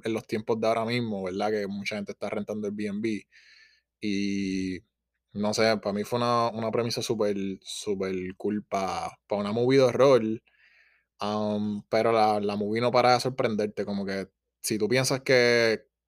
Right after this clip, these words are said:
alguien que está, se pasa de Airbnb en Airbnb, como que yo, yo,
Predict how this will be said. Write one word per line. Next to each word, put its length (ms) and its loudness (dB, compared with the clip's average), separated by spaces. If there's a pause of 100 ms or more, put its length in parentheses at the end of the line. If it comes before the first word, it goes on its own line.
(640)
alguien 360 4
que 100 2
está, 220 2
se 120 2
pasa 200 4
de 100 6
Airbnb 380 2
en 160 2
Airbnb, 800 2
como 200 -2
que 120 0
yo, 220 0
yo, 180 -6